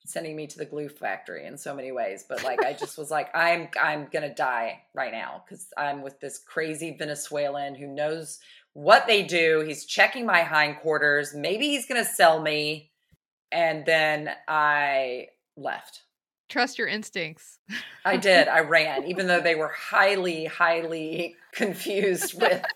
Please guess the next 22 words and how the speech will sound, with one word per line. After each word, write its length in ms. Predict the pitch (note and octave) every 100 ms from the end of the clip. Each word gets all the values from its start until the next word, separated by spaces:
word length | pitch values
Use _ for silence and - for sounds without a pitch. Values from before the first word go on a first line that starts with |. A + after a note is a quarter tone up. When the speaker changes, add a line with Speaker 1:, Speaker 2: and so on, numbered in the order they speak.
| -
Speaker 2:
<laughs> 1040 | F4 - D#4+ - _ - _ _ _ _ -
Speaker 1:
T 180 | G#3
H 240 | F#3+ F3+ -
C. 540 | - F#3 E3+ C#3+ D3+ _
Um, 380 | E3+ E3 E3 D#3 -
Speaker 2:
It's 200 | - - _
always 520 | B3 C4+ D4+ D4+ C#4
safer 480 | C#4+ A#3+ A#3 A3 G#3+
to 140 | G#3
trust 360 | G#3 G3+ G3+ -
your 120 | F#3+
instincts. 640 | E3+ F3+ - F3 - - - _ _
Speaker 1:
So, 100 | -
yeah, 240 | A3+ A#3 A#3+
that 160 | G#3+
was 180 | A#3 A#3
my, 480 | A3 F#3+ F#3+ F#3 - _
um, 340 | D#3 C#3 D#3 D3
I 160 | F3 E3
almost 320 | F3 F3+ F3+
became 320 | F3+ F#3 E3
a, 340 | D#3+ D3+ D3